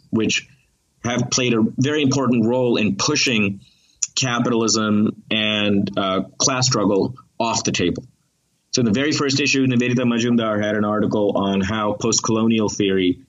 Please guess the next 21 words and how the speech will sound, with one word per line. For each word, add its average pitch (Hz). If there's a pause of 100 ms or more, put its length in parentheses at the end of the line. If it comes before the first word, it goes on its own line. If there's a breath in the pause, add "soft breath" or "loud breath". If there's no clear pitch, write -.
deals 110
with 98
gender 110 (240)
and 90
resistance. - (640)
And 101
what -
she 101
tri-, 104
what 113
she 95
shows 127
in 107
that 101
is 98
the 98
canonical 120 (920)
texts -
of 120
post-colonial 107
theory, 98